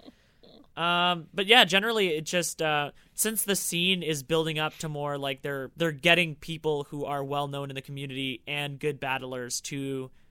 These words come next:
battle each other more often for prizes, for money, for glory of some kind, um, it's g-, gonna be a lot easier to follow people going forward. Like, say you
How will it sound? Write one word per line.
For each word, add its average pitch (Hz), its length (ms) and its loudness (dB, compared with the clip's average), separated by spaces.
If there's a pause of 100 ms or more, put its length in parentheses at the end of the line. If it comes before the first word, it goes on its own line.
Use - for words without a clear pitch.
(280)
battle 147 340 6
each 143 200 -4
other 147 200 0
more 139 300 0
often 139 540 2 (160)
for 139 340 -4
prizes, 151 500 0
for 143 280 -4
money, 139 340 -2
for 131 240 -8
glory 180 600 2
of 139 180 -4
some 147 280 -4
kind, 151 500 -4 (440)
um, 143 460 2 (320)
it's - 380 -2 (200)
g-, 143 220 -16
gonna 214 180 6
be 196 140 4
a 190 60 8
lot 160 340 6
easier 151 340 -2
to 147 80 -4
follow 143 240 -2
people 131 220 -6
going 131 200 -8
forward. 127 340 -4
Like, 139 100 -6
say 185 160 2
you 185 140 4